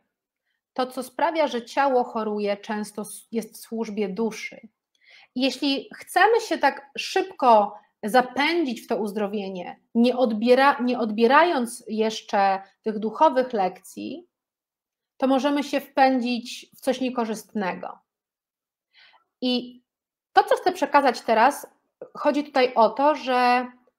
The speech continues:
dąż do uzdrowienia i już teraz czuj się uzdrowiona, natomiast dbaj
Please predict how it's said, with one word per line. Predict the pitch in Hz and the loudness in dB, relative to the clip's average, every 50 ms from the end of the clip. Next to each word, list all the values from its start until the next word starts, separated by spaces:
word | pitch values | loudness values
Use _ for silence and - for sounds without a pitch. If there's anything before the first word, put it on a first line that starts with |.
| _ _ _ _ _ _ | _ _ _ _ _ _
dąż | 208 208 208 202 269 277 294 320 339 302 | -8 -2 2 4 4 4 2 0 -2 -2
do | 269 311 311 302 294 302 294 254 - - _ _ - | 2 4 6 8 8 6 6 2 -2 -10 _ _ -6
uzdrowienia | 254 254 233 220 247 240 226 226 240 269 269 254 226 | -6 -4 -2 0 0 0 2 0 0 0 0 0 -2
i | - - 233 220 220 | -2 -2 -4 -2 0
już | 269 339 349 349 - | 0 0 -2 -2 -2
teraz | - 302 277 254 240 - - - _ - | 0 2 2 2 0 -2 -8 -18 _ -10
czuj | - 330 330 370 359 349 | -4 -2 0 0 0 -2
się | 349 - - 247 | -2 -2 -2 -2
uzdrowiona, | - - 233 208 202 214 208 202 208 214 196 190 185 185 185 202 254 - - _ _ _ _ _ _ _ _ _ _ _ _ _ _ _ _ _ _ _ _ _ - | -2 -2 -4 -4 -4 -4 -2 -2 -2 -4 -4 -4 -4 -4 -4 -4 -6 -8 -12 _ _ _ _ _ _ _ _ _ _ _ _ _ _ _ _ _ _ _ _ _ -2
natomiast | 240 233 233 - 269 262 269 269 269 269 269 285 - - - _ _ _ _ _ _ _ _ _ _ _ _ _ _ - | -2 0 2 2 2 2 4 4 2 2 2 0 -2 -6 -14 _ _ _ _ _ _ _ _ _ _ _ _ _ _ -10
dbaj | 208 190 233 202 196 214 254 269 285 302 330 320 | -6 -4 -4 -4 0 2 4 4 6 4 4 0